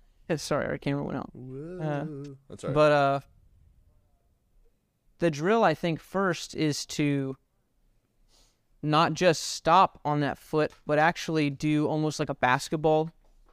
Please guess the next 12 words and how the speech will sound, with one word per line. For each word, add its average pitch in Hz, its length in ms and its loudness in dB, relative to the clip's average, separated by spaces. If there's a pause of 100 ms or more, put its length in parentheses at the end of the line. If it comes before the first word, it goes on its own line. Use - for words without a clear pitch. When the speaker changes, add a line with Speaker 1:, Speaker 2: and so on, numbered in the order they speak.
(200)
Speaker 1:
juke 160 400 -2
where 156 160 0
you're 147 80 0
trying 156 260 2
to 151 60 2
get 143 140 0
around 139 280 0
somebody 180 440 2
and 151 100 0
you 156 80 2
actually 156 280 0
push - 320 -4